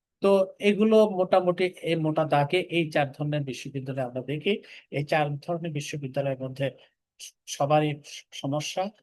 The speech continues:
এবং আশা আকাঙ্ক্ষা একটু ভিন্ন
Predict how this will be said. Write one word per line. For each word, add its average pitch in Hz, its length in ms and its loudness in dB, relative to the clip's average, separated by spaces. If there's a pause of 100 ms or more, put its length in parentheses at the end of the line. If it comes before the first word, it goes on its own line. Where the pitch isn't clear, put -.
(340)
এবং 123 360 -2
আশা 131 360 -4
আকাঙ্ক্ষা 120 460 -6
একটু 123 320 -12
ভিন্ন 110 360 -10